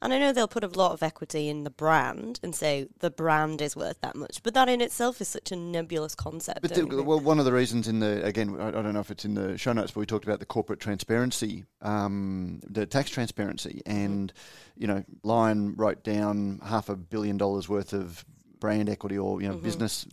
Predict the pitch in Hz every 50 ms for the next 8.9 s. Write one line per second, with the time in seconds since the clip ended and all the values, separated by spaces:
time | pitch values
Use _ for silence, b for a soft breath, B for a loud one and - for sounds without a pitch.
0 | - - 190 190 185 180 170 165 180 175 180 190 190 175 160 - - 156 147 147
1 | 160 156 151 165 185 113 120 120 - - 165 - - - - 110 85 95 - -
2 | - - - - - 107 107 107 110 107 107 107 113 113 117 113 110 110 110 110
3 | 110 113 113 107 - - 113 - - - 175 170 165 - - - - - - -
4 | 156 - 139 - - 135 - - - - - - 131 120 113 117 117 110 104 -
5 | - - - - 113 113 104 - 107 98 - - 120 123 - - 110 104 101 101
6 | 104 104 - 147 143 139 - - _ - 151 135 131 113 117 117 117 117 113 98
7 | - 110 107 104 - 113 107 110 113 104 - - - - 120 110 110 107 107 -
8 | - 180 - - - - - - - - - 117 117 117 117 113 113 110